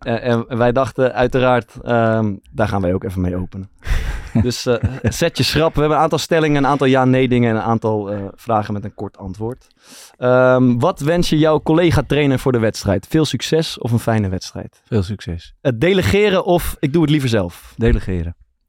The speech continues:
Speaker 1: Twijfelen of zeker weten?
Speaker 2: Twijfelen.
Speaker 1: Eh, ik ben meestal blij dat we winnen of ik ben meestal opgelucht dat we niet verliezen.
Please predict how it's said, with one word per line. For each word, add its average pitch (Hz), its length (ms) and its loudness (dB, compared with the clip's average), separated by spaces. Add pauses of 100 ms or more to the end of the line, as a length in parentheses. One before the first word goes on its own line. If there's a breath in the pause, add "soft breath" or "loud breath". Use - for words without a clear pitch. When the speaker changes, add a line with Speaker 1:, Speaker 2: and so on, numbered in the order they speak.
(140)
Speaker 1:
Twijfelen 165 520 0
of - 160 -10
zeker 123 340 0
weten? 95 340 -8 (260)
Speaker 2:
Twijfelen. 98 540 -4 (920)
Speaker 1:
Eh, 120 280 2
ik 131 80 -4
ben 151 120 2
meestal 165 240 0
blij 135 300 2
dat 165 140 0
we 123 120 0
winnen 165 320 0 (140)
of 139 220 -4
ik 123 80 -12
ben 120 120 0
meestal 127 320 -2
opgelucht 143 460 -2
dat 120 140 -6
we 117 80 -2
niet 117 180 2
verliezen. 101 400 -6